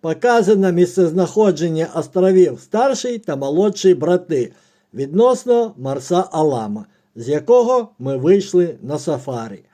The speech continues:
Маяк на острові Старший Брат збудовано британцями у тисяча вісімсот вісімдесят третьому році.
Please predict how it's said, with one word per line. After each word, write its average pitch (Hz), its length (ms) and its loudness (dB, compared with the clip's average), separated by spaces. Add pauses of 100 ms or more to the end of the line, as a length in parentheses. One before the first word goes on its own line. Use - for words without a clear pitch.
(540)
Маяк 269 420 0
на 240 140 2
острові 196 520 2
Старший 165 520 -2
Брат 147 360 -4 (400)
збудовано 247 720 2
британцями 202 920 2
у 151 100 -6
тисяча 160 520 -2
вісімсот 143 640 -4 (140)
вісімдесят 131 640 -8
третьому 190 680 0 (180)
році. 123 600 -6